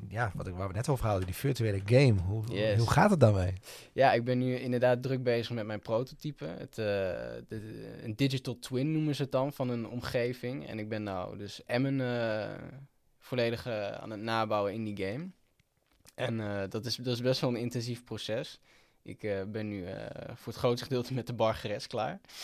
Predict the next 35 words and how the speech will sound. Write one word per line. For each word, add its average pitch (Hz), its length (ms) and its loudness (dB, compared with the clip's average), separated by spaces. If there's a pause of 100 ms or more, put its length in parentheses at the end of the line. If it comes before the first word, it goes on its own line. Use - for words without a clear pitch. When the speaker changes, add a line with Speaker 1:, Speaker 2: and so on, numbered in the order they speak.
(300)
Speaker 1:
<laughs> - 540 0
Speaker 2:
Dus, 135 280 2
eh, 110 300 4
Speaker 1:
Staat 120 200 10
Growing 117 320 12
Emmen 117 160 12
er 107 80 12
ook 113 120 12
al 95 100 8
in? 87 180 6
Speaker 2:
<laughs> - 0 -
Nee, 160 140 10
Speaker 1:
Of 104 380 10
Speaker 2:
nog 104 140 8
Speaker 1:
niet? 101 100 6
Speaker 2:
niet, 135 160 -2
Speaker 1:
Nog - 80 2
Speaker 2:
nog 151 160 4
Speaker 1:
niet. 131 100 8
Speaker 2:
niet. - 320 -2
Speaker 1:
Oké. 123 80 -8
Speaker 2:
Nog 139 120 -4
niet. 127 200 -4
Nee, 127 120 0
maar 117 80 0
het 110 100 0
lijkt 127 160 2
me 127 60 -2
wel 123 180 2
leuk 147 220 2
om 143 60 -2
daar 127 100 2
een 127 80 0
speciaal 127 360 -2
drie 127 140 -6